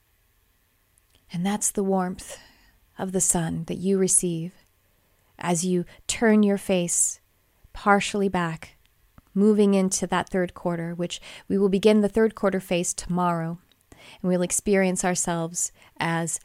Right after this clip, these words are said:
half in beginning intentions and half in still relishing the harvest. We'll be half in and half out, f-, half in the facing of source energy and half in the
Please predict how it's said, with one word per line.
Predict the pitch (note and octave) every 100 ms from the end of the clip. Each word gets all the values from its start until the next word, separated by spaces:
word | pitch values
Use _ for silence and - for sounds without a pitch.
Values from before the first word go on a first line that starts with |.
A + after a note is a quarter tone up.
| _ _ _ _ _ _
half | - G3+ G#3 G3 - -
in | F#3+ F3 E3+ F3 _ _ _ _ F#3
beginning | F#3 F3+ F#3+ F#3
intentions | F3 F3 G3 F#3 - F3+
and | F#3 E3+
half | - F#3 F#3 -
in | - F3+ E3+
still | - G3+ F#3+ F3
relishing | F3 F3 F3+ - E3+ E3
the |
harvest. | D#3+ F3 E3+ E3+ F3+ -
We'll | F3+
be | F#3+ F3+ - - -
half | - G#3 G#3+ -
in | F#3 F3
and | F3 E3
half | F#3+ F#3+ -
out, | F3 E3 - - - _ _ _ _ _ _
f-, | - - -
half | - A#3 A#3 A3+
in | G3+ G3 F#3
the | F#3 F3+ F3+ - -
facing | _ - A3 A#3+ - G3 F3 F3
of | F3
source | - F3+ E3+
energy | F3 E3+ D#3+ E3+ E3+ E3+ _ _ -
and | F#3
half | F#3 F#3+ G3
in | F#3
the | F3